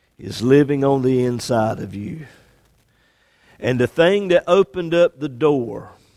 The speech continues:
for the Holy Spirit to come into your heart and life was simple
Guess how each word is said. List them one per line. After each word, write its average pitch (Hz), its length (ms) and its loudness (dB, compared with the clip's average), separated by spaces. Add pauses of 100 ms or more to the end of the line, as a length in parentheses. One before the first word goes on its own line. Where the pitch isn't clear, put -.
(880)
for 117 160 -4
the 117 140 0
Holy 156 360 2
Spirit 135 540 -4
to 110 80 -10
come 123 300 -4
into 117 180 -6
your 127 260 -2
heart 123 380 -2
and 120 140 -6
life 120 580 -10 (500)
was - 220 -6
simple 135 640 -2